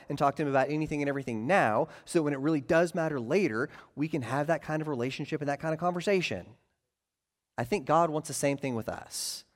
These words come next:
I think I need to learn how to pray with God about even all the little bitty stuff in my life if I'm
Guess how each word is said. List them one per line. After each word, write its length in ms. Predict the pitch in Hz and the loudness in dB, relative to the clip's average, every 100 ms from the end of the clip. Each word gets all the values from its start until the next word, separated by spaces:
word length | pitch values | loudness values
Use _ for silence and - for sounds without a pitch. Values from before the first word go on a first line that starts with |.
| _ _ _ | _ _ _
I 100 | 139 | -2
think 240 | 143 170 - | 0 -2 -2
I 200 | 131 175 | 2 2
need 200 | 196 175 | 2 -2
to 80 | 147 | -2
learn 300 | 113 104 110 - - | 0 0 -2 -6 -2
how 140 | 147 | 0
to 40 | 131 | 0
pray 200 | - 135 | 2 0
with 120 | 120 | 0
God 280 | 139 131 127 | 0 0 0
about 160 | 117 117 | 0 0
even 200 | 156 147 | -4 0
all 120 | 143 | 0
the 80 | 120 | 0
little 300 | 113 165 156 | 0 0 0
bitty 320 | 117 156 180 | 0 0 0
stuff 320 | - 131 110 | 0 2 2
in 100 | 110 | 0
my 140 | 101 90 | -4 -4
life 400 | 90 85 117 - - - | -6 -4 -6 -8 -10 -2
if 120 | 139 | 0
I'm 140 | 113 | 0